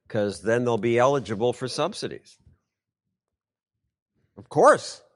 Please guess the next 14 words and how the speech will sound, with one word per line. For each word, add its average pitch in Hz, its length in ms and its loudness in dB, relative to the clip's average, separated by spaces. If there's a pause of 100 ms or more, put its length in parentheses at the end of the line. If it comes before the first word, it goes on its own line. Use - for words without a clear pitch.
(680)
Cato 180 260 4
would 131 160 4
have - 80 -4
told 95 240 -2
you 92 80 -6
that. 113 300 -6 (1000)
These 123 180 -4
laws 143 340 4
have 127 220 4
unintended 107 560 2
consequences, - 840 -10
but 110 220 -2
we 131 100 -2
keep - 380 -2